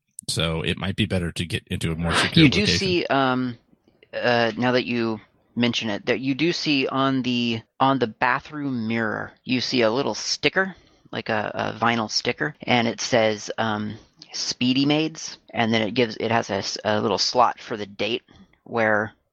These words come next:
Speaker 2: you know, the last time someone's been through, and, and it was, it was just this past weekend that a Speedy Maid ha-,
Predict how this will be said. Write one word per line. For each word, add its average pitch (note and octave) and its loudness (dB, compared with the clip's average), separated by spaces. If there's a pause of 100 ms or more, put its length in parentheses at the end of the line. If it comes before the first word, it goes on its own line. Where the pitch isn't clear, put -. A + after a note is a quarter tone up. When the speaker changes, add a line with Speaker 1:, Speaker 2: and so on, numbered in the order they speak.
(320)
Speaker 2:
you A#2 -2
know, G#2 -4
the D#2+ -12
last G#2+ 0
time G2+ -4
someone's G#2 -2
been G#2 -2
through, G#2+ 2
and, G#2+ 0 (160)
and G#2 -2
it A2+ 0
was, G#2+ -2 (160)
it A2+ 0
was G#2+ -4
just A#2 0
this A#2 -4
past G#2+ -2
weekend G2+ -6
that F#2+ 0
a G#2 0
Speedy A2 -4
Maid G#2 -6
ha-, G#2+ -10